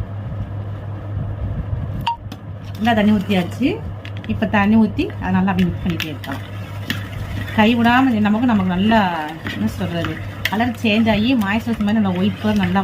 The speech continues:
வரும்னு சொல்றாங்க. நம்ம ட்ரை பண்ணி பார்ப்போம். எனக்கு இப்பவே கை வலிக்குதுங்க, நான் எப்படி பண்ண போறேன்னு தெரியல. சரி, ட்ரை பண்ணுவோம். இப்ப ரெண்டாவது எடுத்து வச்சுக்கலாம். ரெண்டு தண்ணி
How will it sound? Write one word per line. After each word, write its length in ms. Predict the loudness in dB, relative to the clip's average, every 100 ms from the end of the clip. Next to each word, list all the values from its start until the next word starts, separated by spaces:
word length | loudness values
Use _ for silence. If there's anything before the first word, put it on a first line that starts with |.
| 2
வரும்னு 240 | 2 2
சொல்றாங்க. 440 | 0 -2 -2 -6 -6 -8 -10 -6
நம்ம 160 | -2 -2 0
ட்ரை 140 | 0 4
பண்ணி 140 | 2 2 -2
பார்ப்போம். 440 | -4 -2 0 0 -2 -6 -10 -8 -6 -6 -2
எனக்கு 220 | 0 0 0
இப்பவே 240 | 0 0 2
கை 100 | 4 6
வலிக்குதுங்க, 680 | 8 8 8 6 6 4 2 2
நான் 140 | 0 -2
எப்படி 160 | -4 -2
பண்ண 120 | -2 -2 0
போறேன்னு 260 | 0 0
தெரியல. 220 | -2 -2 -4 -4 -4
சரி, 160 | -4 -4
ட்ரை 120 | -4 0
பண்ணுவோம். 400 | 2 4 2 0 -4 -4 -4 -4 -6 -8 -8 -6 -6 -8 -6
இப்ப 160 | -2 2 4
ரெண்டாவது 300 | 4 4 4
எடுத்து 200 | 2 -2
வச்சுக்கலாம். 520 | -4 -6 -2 -2 -2 -4 -8 -10 -10 -6
ரெண்டு 320 | 0 2 2 0 -4 -8 -8 -8 -8 -10 -8 -6 -6 -6 -6 -8 -8 -6 -6 -6 -6 -8 -6 -6 -6 -6 -6 -8 -8 -8 -6 -6 -4 -6 -6 -8 -8 -8 -6 -6 0
தண்ணி 180 | 2